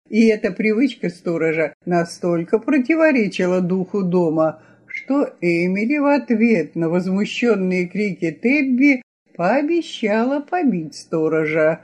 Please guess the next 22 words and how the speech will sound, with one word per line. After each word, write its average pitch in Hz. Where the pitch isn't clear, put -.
невзирая 190
на 175
всю 262
его 190
свирепость, 151
если 262
он 233
ещё 262
раз 147
нарушит 151
закон. 131
Так 170
жестоко, 247
что -
он 285
никогда 285
больше 156
не 160
осмелится 185
на 143
подобный 147
поступок. 123